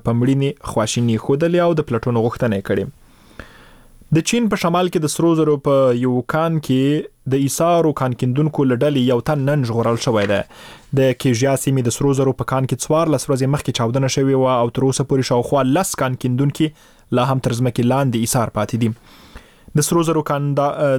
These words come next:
دا کان کیندونکي د ځمکې لاندې پنځه سوه اتیا مترۍ کې په کار لګیا وو چې چاودنه پرې وشوه او د وتلو لارې بنده شوه. په پیښه کې یو کان کیندونکی وژل شوی هم دی. د چین دولتي ټلویزیون نن راپور ورکړی چې له دوه اونۍ وروسته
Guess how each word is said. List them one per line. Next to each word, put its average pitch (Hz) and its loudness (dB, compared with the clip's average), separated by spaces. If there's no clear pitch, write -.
دا 143 2
کان 139 -2
کیندونکي 135 0
د 127 0
ځمکې 135 0
لاندې 143 0
پنځه 131 0
سوه 127 2
اتیا 123 -2
مترۍ 165 0
کې - -6
په - -6
کار 139 0
لګیا 139 2
وو 165 2
چې - -4
چاودنه 143 0
پرې 156 2
وشوه 151 0
او 135 2
د 120 0
وتلو 123 0
لارې 117 0
بنده 110 -4
شوه. - -6
په 127 2
پیښه 135 0
کې 131 0
یو 127 2
کان 123 -2
کیندونکی 120 0
وژل 110 0
شوی 120 2
هم 113 0
دی. 90 -2
د 147 -2
چین 175 2
دولتي 139 0
ټلویزیون 135 0
نن 139 0
راپور 127 0
ورکړی 131 0
چې 120 0
له 117 -2
دوه 143 4
اونۍ 139 0
وروسته 135 0